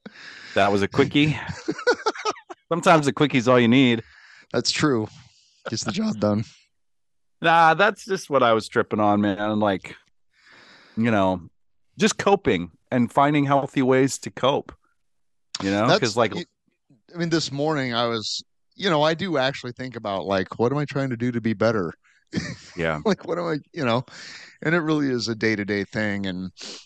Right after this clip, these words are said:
Speaker 2: like, this morning I had, had to go run an errand. Um, and I thought, "I'll just drive. I'll just
Speaker 1: Mm.
Speaker 2: drive. It's kinda
Speaker 1: Yeah.
Speaker 2: cold out, and I don't really, I don't know." And I l-,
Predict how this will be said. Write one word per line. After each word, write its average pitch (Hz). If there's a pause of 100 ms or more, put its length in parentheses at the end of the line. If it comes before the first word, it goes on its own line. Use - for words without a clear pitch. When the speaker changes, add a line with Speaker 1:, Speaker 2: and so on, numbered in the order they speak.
(120)
Speaker 2:
like, 123
this 117
morning 120
I 104
had, 101 (340)
had 113
to 117
go 113
run 117
an 156
errand. 131 (540)
Um, 107 (120)
and 110
I 117
thought, 104 (1400)
"I'll 220
just 117
drive. 87 (960)
I'll 185
just 196
Speaker 1:
Mm. 202
Speaker 2:
drive. 180 (520)
It's -
kinda 247
Speaker 1:
Yeah. 135
Speaker 2:
cold 131
out, 135
and 143
I 165
don't 165
really, 135
I 135
don't 139
know." 110 (1120)
And 131
I 123
l-, 123